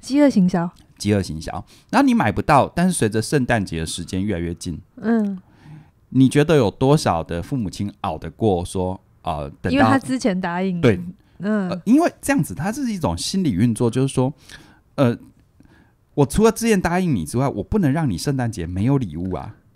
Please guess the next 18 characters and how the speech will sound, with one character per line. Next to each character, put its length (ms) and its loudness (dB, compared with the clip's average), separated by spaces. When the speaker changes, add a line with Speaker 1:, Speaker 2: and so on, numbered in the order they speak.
Speaker 1:
所 180 0
以 60 4
我 120 4
会 160 0
买 220 0
别 160 -8
的 140 -6
礼 120 -10
物。 140 -10
Speaker 2:
对， 240 8
所 160 2
以 40 8
我 80 6
会 100 2
先 180 -2
买 200 -2
一 120 -4
个 300 -6